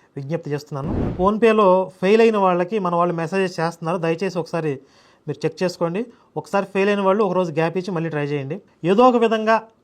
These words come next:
ఈ వార్షిక నిధి సేకరణని మనం అందరం కలిసి విజయవంతం చేసేస్తే తదుపరి కార్యాచరణ మీద మేము ఇంకా ఫోకస్ చేసి మాఫియా శక్తుల్ని బలంగా ఎదుర్కోవడానికి దృష్టి పెడతాం. ముఖ్యంగా ఈ పంతొమ్మిదో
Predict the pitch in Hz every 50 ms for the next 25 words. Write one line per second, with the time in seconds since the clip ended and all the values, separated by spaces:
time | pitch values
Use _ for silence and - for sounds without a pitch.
0 | - 165 165 156 160 170 185 180 226 190 202 196 180 185 196 190 180 190 180 185
1 | 180 170 165 160 165 175 190 180 180 170 170 160 156 175 180 180 175 - 180 160
2 | 160 147 160 160 - - 185 170 143 147 - _ _ _ _ _ _ _ _ _
3 | - 185 196 233 247 247 233 214 - 190 190 202 208 196 202 190 180 185 180 175
4 | 170 185 175 170 160 160 151 - 147 - 160 156 165 170 - - 170 156 - 202
5 | 185 143 147 156 - _ _ _ _ _ _ _ _ _ _ _ _ _ _ _
6 | _ _ 139 131 143 160 208 214 220 226 220 214 - 208 202 - 208 196 196 160
7 | 151 160 180 190 190 190 165 160 170 175 175 180 170 160 165 160 165 143 139 143
8 | - 160 151 147 139 - 185 202 - _ _ 156 170 170 233 233 226 220 196 -
9 | - 185 180 185 185 185 202 190 240 233 240